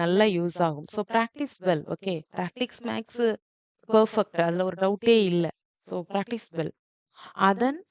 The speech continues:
அதனது. The dog wagged its tail. டாக் என்ன செய்யுது? அதோட வாலை அசைக்குது. சரியா? அதோட வாலு. அது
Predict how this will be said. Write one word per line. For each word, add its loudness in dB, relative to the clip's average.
அதனது. 2
The 6
dog 4
wagged 8
its -6
tail. 6
டாக் -2
என்ன -2
செய்யுது? -6
அதோட 0
வாலை 6
அசைக்குது. 2
சரியா? 0
அதோட 2
வாலு. 4
அது 8